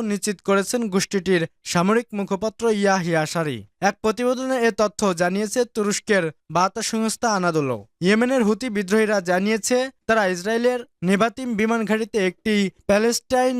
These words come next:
দুই হাইপারসনিক ব্যালিস্টিক ক্ষেপণাস্ত্র দিয়ে হামলা চালিয়েছে। ইয়াহিয়া সারি এক টেলিভিশনে প্রচারিত এক বক্তব্যে বলেন,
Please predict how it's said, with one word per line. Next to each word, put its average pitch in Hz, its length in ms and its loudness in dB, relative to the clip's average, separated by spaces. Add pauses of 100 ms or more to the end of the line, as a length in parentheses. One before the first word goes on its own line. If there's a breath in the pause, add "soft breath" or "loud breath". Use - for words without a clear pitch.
দুই 220 220 2
হাইপারসনিক 226 760 0 (200)
ব্যালিস্টিক 208 480 0
ক্ষেপণাস্ত্র 196 580 0
দিয়ে 196 340 2
হামলা 196 300 0 (120)
চালিয়েছে। 202 540 0 (280)
ইয়াহিয়া 240 440 2
সারি 233 300 0 (100)
এক 196 220 0
টেলিভিশনে 226 640 0 (220)
প্রচারিত 247 480 0
এক 220 180 0
বক্তব্যে 196 440 0
বলেন, 202 300 2